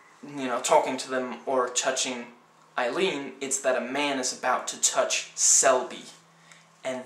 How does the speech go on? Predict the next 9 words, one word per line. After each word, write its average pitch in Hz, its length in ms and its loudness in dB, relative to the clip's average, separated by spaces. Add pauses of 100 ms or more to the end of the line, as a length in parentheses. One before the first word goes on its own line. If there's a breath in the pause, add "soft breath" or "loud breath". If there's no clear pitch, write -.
that - 380 4
is - 200 -2
not - 220 -2
something 120 520 0
Eileen 123 400 -6
is 113 140 -6
prepared 117 920 -6
to - 160 -4
accept. - 680 0